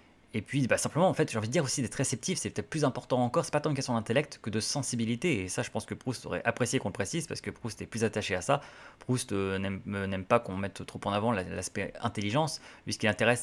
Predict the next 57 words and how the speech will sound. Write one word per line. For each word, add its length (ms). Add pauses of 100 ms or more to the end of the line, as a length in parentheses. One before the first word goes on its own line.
c'est 100
l'émotion, 580
est-ce 80
que 80
ça 80
nous 140
touche, 400 (520)
et 60
c'est 140
surtout 180
ça, 180
le, 180
l'aspect. 340
Je 80
pense 200
qu'effectivement, 680
euh, 420
vu 180
comment 260
sont 180
les 140
gens, 240 (320)
et, 280
euh, 80
bah, 160
l'époque 260
dans 100
laquelle 240
on 120
est, 340
et 20
les 100
mentalités, 480
les 100
mœurs, 360 (240)
c'est 80
sûr 120
que 100
les 100
gens 160
aujourd'hui, 540
euh, 200
il 60
va 60
y 20
en 40
avoir 140
beaucoup 220
plus 240
qui 160
v-, 160
ils 60
peuvent 160
être 120
touchés 320
par, 380
euh, 280